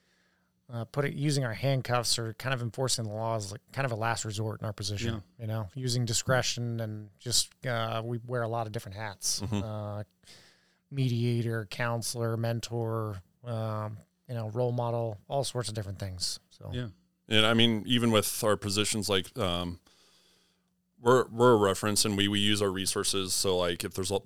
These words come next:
Speaker 3: 'cause we, I mean, Brian can attest to it too, but, I mean, we deal with a lot of mental health, and having our, um, we have a mental health professional that we work with at the police department. And, I mean, I, I can't tell you how many people, you know, I've referred to her. Um, so, I mean, it's just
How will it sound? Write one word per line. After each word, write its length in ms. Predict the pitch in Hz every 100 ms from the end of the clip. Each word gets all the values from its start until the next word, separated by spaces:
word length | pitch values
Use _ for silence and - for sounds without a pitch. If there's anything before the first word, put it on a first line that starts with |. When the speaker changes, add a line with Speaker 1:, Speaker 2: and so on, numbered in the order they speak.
| -
Speaker 3:
'cause 140 | 104 98
we, 140 | 113 -
I 160 | 98 95
mean, 200 | 92 87 - _ _ _
Brian 260 | 101 98 95
can 200 | - 92
attest 380 | 90 - 95 -
to 80 | 98
it 100 | -
too, 220 | 104 95
but, 260 | 95 90 -
I 60 | 92
mean, 180 | 90 92
we 120 | 98
deal 140 | 98
with 140 | 92 95
a 40 |
lot 160 | 90 90
of 60 |
mental 280 | 90 87 85
health, 280 | 95 82 80
and 340 | 95 90 90
having 320 | 92 101 98 95
our, 300 | 92 92 90 -
um, 480 | 90 87 90 92 92
we 120 | - 92
have 120 | 92
a 60 | 90
mental 280 | 110 98 92
health 260 | 98 95 -
professional 500 | 90 101 92 107 98
that 140 | 92
we 120 | 92 95
work 240 | 98 95
with 140 | -
at 120 | 95 -
the 60 |
police 260 | - 104 -
department. 520 | 95 101 101 101 101
And, 280 | 90 90 90
I 60 |
mean, 220 | 90 87 85
I, 200 | 92 90 - _ -
I 40 |
can't 180 | - 92
tell 140 | - 95
you 80 |
how 80 | 90
many 160 | 90 87
people, 480 | - 92 90 87 90 -
you 80 | 92
know, 100 | 87
I've 160 | 87 87
referred 320 | - 92 82
to 100 | 82
her. 320 | 95 82 80 - - _ _ _ _ -
Um, 340 | 87 80 80
so, 140 | - 95
I 40 |
mean, 240 | 92 90
it's 160 | 90 -
just 320 | 113 98 -